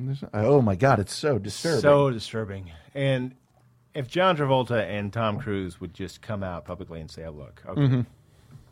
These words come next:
Speaker 2: If nothing else other than because of this slavish
Speaker 1: Mm-hmm.
Speaker 2: labor going on, all right, I'm out." America, they would double, they would quadruple in popularity.
Speaker 1: Oh, yeah.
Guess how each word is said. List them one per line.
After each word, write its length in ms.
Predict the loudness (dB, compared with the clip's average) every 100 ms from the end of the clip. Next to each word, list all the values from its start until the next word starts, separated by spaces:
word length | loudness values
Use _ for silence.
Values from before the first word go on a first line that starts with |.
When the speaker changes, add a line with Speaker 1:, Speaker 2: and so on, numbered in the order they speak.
| _ -20 -10
Speaker 2:
If 140 | -4
nothing 400 | 6 6 6 4
else 240 | 2 2
other 220 | 0 -2 -2
than 240 | -4 -4
because 320 | -6 -6 -6
of 60 | -4
this 280 | -8 -8 -20 _ _ _ _
slavish 800 | -18 -10 -2 -2 -2 -4 -8 -8 -12 _ -6
Speaker 1:
Mm-hmm. 420 | 2 4 6 2 0
Speaker 2:
labor 320 | -2 -2 -2
going 300 | -2 -4 -2
on, 240 | -4 -6 -2
all 160 | 2
right, 160 | 6 6
I'm 140 | 4
out." 260 | 0 -2 -8 -20 _ _ _ _ _ _ _
America, 580 | -2 2 6 6 4 -2 2
they 100 | 4
would 400 | 4 2 0 2
double, 320 | 8 8 6
they 120 | 2
would 220 | 2 2
quadruple 760 | 0 0 2 2 4 4 2 -4
in 80 | 0
popularity. 680 | 2 2 2 2 0 0 8
Speaker 1:
Oh, 100 | 10
yeah. 300 | 12 10